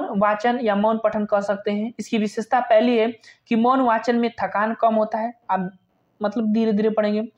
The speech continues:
मौन वाचन में नेत्र और मस्तिष्क सक्रिय होते हैं और मौन वाचन अवकाश का सदुपयोग करता है। ठीक, मौन वाचन में समय की भी बचत होती है और मौन वाचन के समय पाठक एकाग्रचित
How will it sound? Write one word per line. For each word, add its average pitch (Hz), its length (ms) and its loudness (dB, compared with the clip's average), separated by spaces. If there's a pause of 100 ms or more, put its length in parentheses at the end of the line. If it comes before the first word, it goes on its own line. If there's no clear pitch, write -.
(320)
मौन 247 160 2
वाचन 247 300 0
में 240 120 0
नेत्र 240 300 0
और 214 200 2
मस्तिष्क 208 420 -4
सक्रिय 220 520 -2
होते 220 300 0
हैं 226 220 -2 (580)
और 202 200 4
मौन 233 320 2
वाचन 240 380 0 (360)
अवकाश 226 720 2
का 220 280 0
सदुपयोग 220 920 0
करता 175 500 0 (180)
है। 156 240 -4 (420)
ठीक, - 300 -4 (440)
मौन 214 280 2
वाचन 214 360 0
में 208 200 -2
समय 214 320 -2
की 220 140 -4
भी 247 140 0
बचत 214 340 0
होती 214 280 -2
है 214 100 2
और 190 240 2
मौन 226 420 0 (360)
वाचन 202 480 0 (260)
के 208 100 0
समय 208 460 -2 (340)
पाठक 214 460 0 (240)
एकाग्रचित 233 800 0